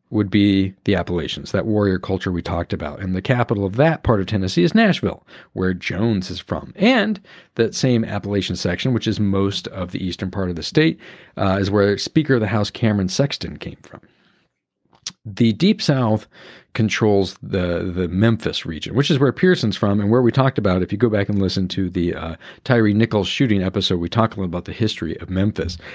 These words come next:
And, you know, we have to acknowledge that there's a long, deep history of African Americans in Tennessee.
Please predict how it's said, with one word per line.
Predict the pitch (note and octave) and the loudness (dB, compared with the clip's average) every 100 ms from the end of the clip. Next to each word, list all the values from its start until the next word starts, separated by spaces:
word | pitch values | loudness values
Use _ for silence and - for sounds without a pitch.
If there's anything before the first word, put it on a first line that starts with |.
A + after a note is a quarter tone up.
| - - | -20 -6
And, | - G3 G3 | 2 2 4
you | F#3 | 4
know, | F3+ | 4
we | E3+ | 6
have | G#3 A3+ | 4 4
to | |
acknowledge | D3 A#2+ F2+ F#2 F2+ | 2 4 4 2 2
that | - F#2+ | 0 2
there's | G#2+ G2+ | 2 2
a | |
long, | G#2+ G#2+ G#2 F#2+ G2 F#2 - - - - | 0 2 0 0 -2 -4 -8 -18 -18 -2
deep | A2+ A2+ | 0 2
history | A2 G2 - G2 | 0 -2 0 0
of | F2 | 2
African | G2 F#2+ G2 F#2+ | 0 -2 -2 0
Americans | F#2+ F#2 F2 F2+ E2 - - _ | 2 2 0 0 -2 -6 -20 _
in | - B2 B2+ | 2 2 2
Tennessee. | A2+ G2 E2+ - F2+ E2+ | 2 2 0 0 0 -2